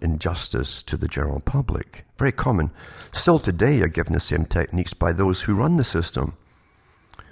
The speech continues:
But they want you to change a certain part of it, but they actually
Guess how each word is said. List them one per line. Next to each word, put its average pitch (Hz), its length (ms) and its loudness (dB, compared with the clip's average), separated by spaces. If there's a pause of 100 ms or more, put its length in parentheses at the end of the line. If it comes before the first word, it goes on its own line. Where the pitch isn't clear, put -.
But 92 100 2
they 104 60 6
want 101 240 4
you 92 160 2 (160)
to - 80 0
change 101 340 2
a 82 60 0
certain - 320 0
part 110 300 2
of 85 120 0
it, - 140 2 (260)
but 85 120 0
they 98 60 4
actually - 260 0